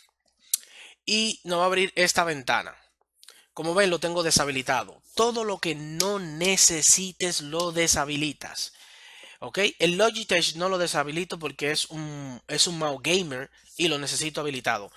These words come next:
Pero como ven, dice marca alto. Eso es alto rendimiento. Consume mucho rendimiento de la computadora.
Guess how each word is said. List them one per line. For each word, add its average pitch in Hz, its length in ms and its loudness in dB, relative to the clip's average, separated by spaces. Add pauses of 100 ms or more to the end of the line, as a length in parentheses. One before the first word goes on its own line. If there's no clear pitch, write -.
(280)
Pero 175 220 4
como 175 240 -2
ven, 196 180 2
dice 180 380 0
marca 156 460 0
alto. 156 540 2
Eso 139 240 0
es 156 220 0
alto 165 300 -2
rendimiento. 139 720 -6
Consume 175 480 -2
mucho 175 420 -4
rendimiento 151 560 -2
de 131 80 -4
la 127 100 -2
computadora. 117 540 -10